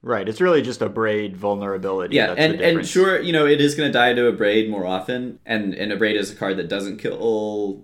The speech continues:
Speaker 2: Glorybringer, but I think that that's just kind of, like, equity that we're okay with, with losing out a little bit. Um, and
Speaker 1: Gotcha.
Speaker 2: the read that we've got is that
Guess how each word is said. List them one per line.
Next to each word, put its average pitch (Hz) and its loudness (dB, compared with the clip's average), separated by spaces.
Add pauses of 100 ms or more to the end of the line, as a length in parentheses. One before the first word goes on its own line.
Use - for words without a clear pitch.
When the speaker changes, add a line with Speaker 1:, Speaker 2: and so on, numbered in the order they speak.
Speaker 2:
Glorybringer, 123 -4
but 107 0
I 113 -8
think 120 -8
that 113 -6
that's - -4
just 101 -12
kind 104 -8
of, 92 -8
like, 92 -6
equity 98 -4
that 90 -6
we're 92 -2
okay 92 -6
with, 90 -10 (200)
with 90 -14
losing 95 -6
out 101 -6
a - -10
little 107 -8
bit. - -6 (120)
Um, 104 -6 (100)
and 170 -2
Speaker 1:
Gotcha. - -10
Speaker 2:
the 127 -4
read 156 4
that 123 0
we've 123 0
got 117 0
is 98 -6
that 101 -2